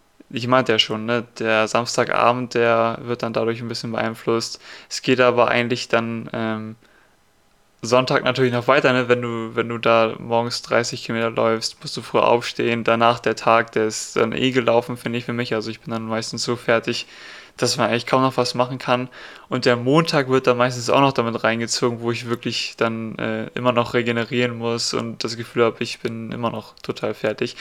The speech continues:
Also es, ähm, da hängen dann einfach auch noch mehrere Tage mit dran und das, ähm,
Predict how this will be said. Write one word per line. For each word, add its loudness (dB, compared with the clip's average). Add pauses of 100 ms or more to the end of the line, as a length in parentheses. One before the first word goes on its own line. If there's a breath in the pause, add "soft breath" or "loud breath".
(400 loud breath)
Also 2
es, -2
ähm, 2 (400 loud breath)
da 2
hängen 0
dann 2
einfach 2
auch 0 (320)
noch -4
mehrere 4
Tage 2
mit -4
dran 0 (460 soft breath)
und -2
das, -2
ähm, -2